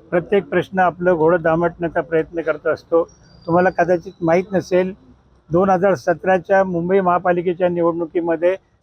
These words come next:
पंचवीस जागा होते, वरती काँग्रेस आणि राष्ट्रवादी एकत्र होती,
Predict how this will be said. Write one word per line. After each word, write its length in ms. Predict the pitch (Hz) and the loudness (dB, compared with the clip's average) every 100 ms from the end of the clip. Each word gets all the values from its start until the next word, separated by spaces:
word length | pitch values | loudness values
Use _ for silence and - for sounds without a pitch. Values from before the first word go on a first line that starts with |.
| _ - | _ 0
पंचवीस 380 | 170 185 214 | 0 2 0
जागा 260 | 180 185 180 | 2 2 4
होते, 340 | 175 165 - | 2 0 -4
वरती 600 | 190 175 170 170 160 190 | -6 -6 -2 -2 0 -4
काँग्रेस 480 | 180 170 160 180 151 | -2 -2 0 -2 -2
आणि 160 | 170 175 | -2 2
राष्ट्रवादी 440 | 160 - 165 160 | 0 2 0 2
एकत्र 340 | 156 143 156 160 | 0 0 -2 -4
होती, 300 | 151 175 | -2 -2